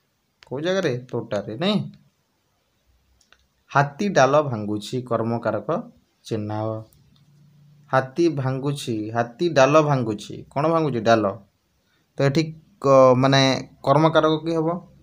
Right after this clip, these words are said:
ଡାଳ ହବ। ବା ଡାଳକୁ ଭାଙ୍ଗୁଛି ହାତୀ ନା। ତ ଏଇଟା ଥିଲା ଆପଣମାନଙ୍କର କରଣକାରକ। ବିଭକ୍ତି ବି ମୁଁ ଯାହା କହିଲି, ଆ, ସେଇ ହିସାବରେ ହିଁ ହବ। ଯେମିତିକି ଆପଣମାନଙ୍କର କ'ଣ ହେଲା? ଆଁ,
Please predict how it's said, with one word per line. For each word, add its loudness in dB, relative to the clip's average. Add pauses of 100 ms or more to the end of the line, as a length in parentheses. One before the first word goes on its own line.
ଡାଳ -6
ହବ। -8 (640)
ବା 0
ଡାଳକୁ 4
ଭାଙ୍ଗୁଛି 0
ହାତୀ -4
ନା। -4 (1000)
ତ 4
ଏଇଟା 6
ଥିଲା 6
ଆପଣମାନଙ୍କର 2
କରଣକାରକ। 4 (420)
ବିଭକ୍ତି 4
ବି 2
ମୁଁ -2
ଯାହା 2
କହିଲି, -2
ଆ, 0
ସେଇ -2
ହିସାବରେ 0
ହିଁ 0
ହବ। -2 (360)
ଯେମିତିକି -2
ଆପଣମାନଙ୍କର 0
କ'ଣ -2
ହେଲା? -2 (1080)
ଆଁ, -6